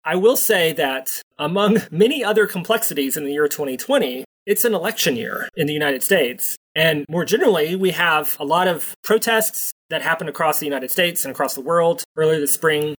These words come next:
There's a lot of hard conversations that people are having right now, whether they're pandemic related or not.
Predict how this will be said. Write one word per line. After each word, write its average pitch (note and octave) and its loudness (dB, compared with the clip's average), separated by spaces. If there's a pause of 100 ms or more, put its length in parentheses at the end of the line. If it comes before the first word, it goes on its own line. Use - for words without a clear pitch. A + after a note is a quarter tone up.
There's F3 0
a F#3 0
lot G3+ 4
of A3+ 0
hard G3 0
conversations C#3+ -2
that - -6
people B2+ -4
are B2 -4
having A#2+ -6
right - -10
now, D2+ -6 (180)
whether E3+ 2
they're D#3 4
pandemic E3 0
related C#3+ 2
or A#2+ -4
not. A2 -6